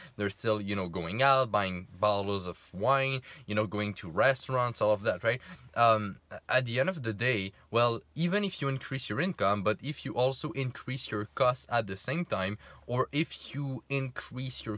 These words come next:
costs more than the income in itself, well, you will just not make money, right? And I think that a big misconception about, you know, this specific topic is that a lot of people think that it's about how much you make.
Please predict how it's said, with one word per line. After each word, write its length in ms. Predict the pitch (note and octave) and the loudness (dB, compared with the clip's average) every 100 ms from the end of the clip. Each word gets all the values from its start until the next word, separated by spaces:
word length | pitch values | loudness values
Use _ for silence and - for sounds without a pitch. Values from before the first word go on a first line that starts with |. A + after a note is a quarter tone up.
| - | -2
costs 460 | B2 A2 - - F#2 - - - | 2 2 0 -12 -16 -16 -20 -6
more 520 | G2+ B2 D#3 A2+ G#2 - | 0 4 6 6 4 -2
than 300 | G2+ A2+ G#2 | -2 0 -2
the 120 | G#2+ | -6
income 440 | A#2 A#2 G#2+ A2+ G#2 | -4 -4 0 -2 0
in 120 | F#2 | -6
itself, 460 | F#2+ - E3+ A2+ - - - | -8 0 2 2 -2 -20 -2
well, 220 | B2 C3+ | 4 6
you 180 | B2 D#3+ | 4 -2
will 160 | G3 G3 | -2 -2
just 280 | C3+ D3+ C3 | -2 -4 -4
not 380 | C3 C3+ C3+ | 4 4 4
make 280 | A#2+ A#2 - | -2 -4 -4
money, 240 | D#3+ D3+ F#2+ | -4 -4 0
right? 220 | A2 D#3+ - - _ | 0 0 -10 -20 _
And 120 | B2+ | 2
I 100 | C3 | 2
think 360 | C3 - E3+ B2+ | 2 -2 -4 2
that 180 | A#2 A2+ | 2 2
a 80 | G2 F2+ F#2 | -4 -8 -6
big 340 | C3+ D3+ D#3 A#2+ | 0 2 0 -4
misconception 1000 | A2+ - A#2+ G#2+ - C3+ - - G#2 G#2 | -6 -4 -4 -4 -2 -2 -2 -4 -2 -2
about, 320 | A2+ A2 G#2 G2 | 0 2 2 0
you 120 | G#2 G#2 | -6 -4
know, 120 | G2 | -4
this 180 | F#2 - | -6 -8
specific 560 | G#2+ - F#2+ - - | -8 -8 -10 -16 -2
topic 420 | C3+ D3+ - G2 - - - - | 2 2 0 -6 -6 -20 -20 -8
is 140 | A2 | 0
that 180 | A#2+ A#2 | 2 2
a 80 | A#2 | -2
lot 260 | A#2 A#2 D#3 | 2 2 2
of 120 | - | -2
people 320 | D3+ C3 B2 | -10 -6 -6
think 480 | A2+ - G2 A#2+ C#3+ | -6 -8 -4 -4 -8
that 460 | G2+ G2+ F#2+ - - _ - - B2 | -2 2 2 0 -12 _ -20 -12 -6
it's 200 | B2 C3+ | -2 0
about 280 | A#2+ B2 | 2 2
how 360 | - - C3+ C3 | 0 -2 2 2
much 340 | B2 A#2+ - | 0 -4 -6
you 60 | G2+ | -8
make. 320 | F2+ - - | -10 -12 -20